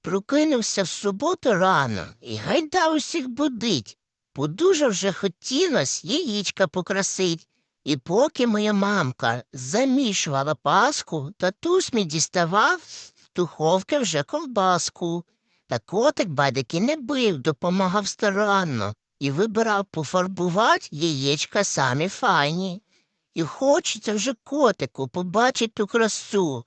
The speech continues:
та треба ті яєчка зварить у кипятку. Та поки я чекаю, якщо вже ваша ласка, хай буде на сніданок, ото смачна ковбаска.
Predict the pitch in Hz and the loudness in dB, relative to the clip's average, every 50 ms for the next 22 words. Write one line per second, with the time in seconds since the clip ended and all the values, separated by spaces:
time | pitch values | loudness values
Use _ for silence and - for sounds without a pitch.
0 | _ _ _ _ _ _ _ - 156 156 - - 170 196 214 233 240 220 214 196 | _ _ _ _ _ _ _ -4 -4 -4 -2 0 0 0 0 0 0 0 -2 -2
1 | - - 190 180 196 208 202 170 147 202 269 359 349 - - - 151 127 120 107 | -2 -4 -6 -4 -4 -4 -4 -2 0 0 0 0 -2 -4 -4 -4 -2 -2 -2 0
2 | 143 185 214 180 135 123 117 - 190 165 - - 180 190 - 302 320 - - - | 0 0 2 2 0 0 -2 -2 -6 -4 -4 -4 -4 0 0 0 0 -2 -6 -6
3 | - 285 240 208 196 226 - _ _ _ _ _ _ _ - 151 156 127 - - | -2 0 2 0 0 -2 -6 _ _ _ _ _ _ _ -2 -2 -2 -2 -2 0
4 | 190 247 311 311 - 262 214 185 190 185 - - - 240 226 _ - - 214 202 | 0 0 0 0 0 -2 -2 0 -2 -2 -2 -2 -2 -2 -4 _ -6 -4 0 2
5 | 185 175 147 135 127 107 92 - _ _ _ - 180 - - - - - 214 240 | 4 4 4 2 0 -4 -6 -8 _ _ _ -6 -4 -4 -2 -2 0 0 0 0
6 | 233 190 165 175 175 165 185 180 - - 190 151 156 165 190 233 302 330 - - | 0 -2 -2 0 0 2 2 2 2 2 0 2 2 2 2 2 2 0 -2 -4
7 | - - 156 131 127 - _ _ _ _ _ _ - - 226 240 262 294 381 440 | -4 -2 -4 -4 -4 -6 _ _ _ _ _ _ -4 -2 -2 0 2 4 6 6
8 | 427 - 208 180 165 156 156 - - 214 185 170 147 170 175 170 139 131 127 123 | 6 4 2 0 0 -2 -4 -4 -4 -4 -4 -2 0 2 2 2 2 2 0 -2
9 | 135 - _ _ _ _ _ - 440 320 269 - 285 277 247 247 254 - - 254 | -4 -6 _ _ _ _ _ -6 -6 -6 -4 -2 -2 0 0 0 0 0 0 2
10 | 226 226 208 - - 233 220 208 - - 196 180 165 175 196 214 226 226 240 226 | 2 2 0 0 -2 0 0 -2 -2 -2 -4 -4 -4 -4 -6 -6 -2 0 2 4
11 | 190 165 147 - - - - 131 113 107 110 | 4 2 2 0 -6 -6 -4 -2 -2 -2 -4